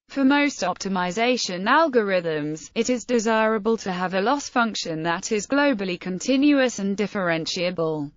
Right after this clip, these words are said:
Two very commonly used loss functions are the squared loss, and the absolute loss.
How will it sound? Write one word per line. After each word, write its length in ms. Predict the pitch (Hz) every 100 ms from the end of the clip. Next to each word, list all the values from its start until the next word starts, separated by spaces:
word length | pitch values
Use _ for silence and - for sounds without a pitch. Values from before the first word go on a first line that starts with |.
| _
Two 300 | - 320 311
very 360 | 269 330 370 349
commonly 540 | 330 381 381 294 233
used 460 | 190 180 165 165 208
loss 300 | 202 180 -
functions 600 | 240 220 - 220 208 208
are 60 |
the 140 | 190 202
squared 480 | - 208 190 185
loss, 580 | 202 262 240 202 196 -
and 140 | - 208
the 140 | 220
absolute 720 | 214 214 - 220 214 214 202
loss. 640 | 208 214 180 165 - - -